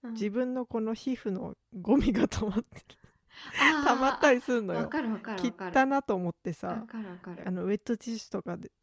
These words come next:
Speaker 2: でさ、
Speaker 1: うん。
Speaker 2: こう、クッとこう、奥まで入れてやん-、
Speaker 1: うん。
Speaker 2: やるんだけど。
Speaker 1: うんうんうん。
Speaker 2: そういうの見ると、ちょっと萎えるんだよね。
Speaker 1: まあね。
Speaker 2: うん。
Speaker 1: そうね。だ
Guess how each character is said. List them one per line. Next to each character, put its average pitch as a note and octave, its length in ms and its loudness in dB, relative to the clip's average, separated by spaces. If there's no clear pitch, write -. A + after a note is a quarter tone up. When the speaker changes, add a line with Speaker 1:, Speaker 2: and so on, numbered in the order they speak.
Speaker 2:
で A3 80 -6
さ、 F#3+ 280 -10
Speaker 1:
う - 60 -18
ん。 - 20 -20
Speaker 2:
こ - 160 -18
う、 - 40 -18
ク - 120 -8
ッ G3 40 -4
と F3 140 -8
こ - 320 -10
う、 - 60 -6
奥 F#3 140 -4
ま E3+ 100 -2
で E3 120 -4
入 E3+ 80 -4
れ E3 40 -6
て E3+ 140 -10
や E3+ 100 -6
ん-、 D#3+ 60 -6
Speaker 1:
う - 20 -6
ん。 E3+ 100 -12
Speaker 2:
や F3+ 140 -4
る E3+ 80 -4
ん E3+ 60 -6
だ F#3 100 -12
け B3 120 -20
ど。 - 200 -16
Speaker 1:
う A#3+ 60 -12
ん - 20 -6
う A3+ 40 -6
ん - 20 -6
う - 20 -6
ん。 A3 60 -10
Speaker 2:
そ B3+ 200 -6
う C#4+ 60 0
い D4+ 40 -2
う D4 40 -8
の B3+ 120 -4
見 G3 120 0
る F#3+ 80 0
と、 F3+ 320 -2
ち - 80 -14
ょ - 20 -18
っ - 20 -20
と F3 120 -4
萎 E3+ 180 -2
え F3 80 -2
る E3 120 -6
ん E3+ 60 -10
だ - 100 -10
よ - 80 -12
ね。 A3+ 120 -18
Speaker 1:
ま F#3+ 220 -10
あ - 20 -10
ね。 G3+ 1040 -12
Speaker 2:
う G3+ 40 -4
ん。 F#3 120 -4
Speaker 1:
そ A3 280 -8
う F#3 40 -10
ね。 F3+ 440 -12
だ - 80 -20